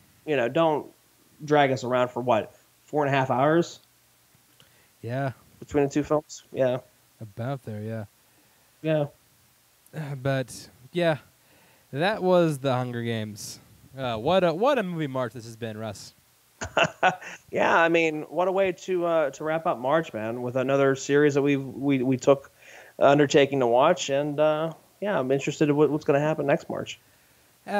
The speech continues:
Speaker 1: and that's gonna do it for us here on, on this episode. Russ, you wanna give our plug before you head out?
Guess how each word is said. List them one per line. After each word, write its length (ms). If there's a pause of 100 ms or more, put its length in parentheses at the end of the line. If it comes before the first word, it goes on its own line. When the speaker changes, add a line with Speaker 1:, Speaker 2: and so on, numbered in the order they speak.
(120)
Speaker 1:
and 80
that's 180
gonna 160
do 200
it 80
for 120
us 160
here 400
on, 540
on 80
this 120
episode. 460
Russ, 200
you 60
wanna 120
give 100
our 60
plug 220
before 140
you 60
head 100
out? 160